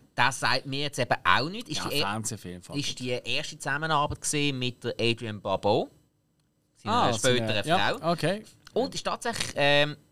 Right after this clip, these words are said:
Speaker 1: die dritte Zusammenarbeit in Folge gewesen mit dem Charles Cyphers.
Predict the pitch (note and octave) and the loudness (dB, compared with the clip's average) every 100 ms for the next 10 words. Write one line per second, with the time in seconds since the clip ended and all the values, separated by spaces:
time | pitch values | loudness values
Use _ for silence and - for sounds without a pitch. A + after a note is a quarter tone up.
0 | _ D3 C#3 - C3 G#3+ - G#3+ F#3 E3+ | _ -8 -6 -8 -8 -8 -8 -4 2 2
1 | F#3 F3 D#3 E3 E3 E3 - E3 F3+ - | 2 -6 -8 -10 -12 -14 -8 -6 -6 -4
2 | B2+ C#3 - - - G3 A3 F#3+ E3 - | 0 0 -2 -10 -6 -4 -4 -4 -6 -6
3 | C#3+ - B2 A#2 A2 - G2 D#3 - A#3 | -8 0 2 2 0 -2 -2 -4 -12 -16
4 | - | -16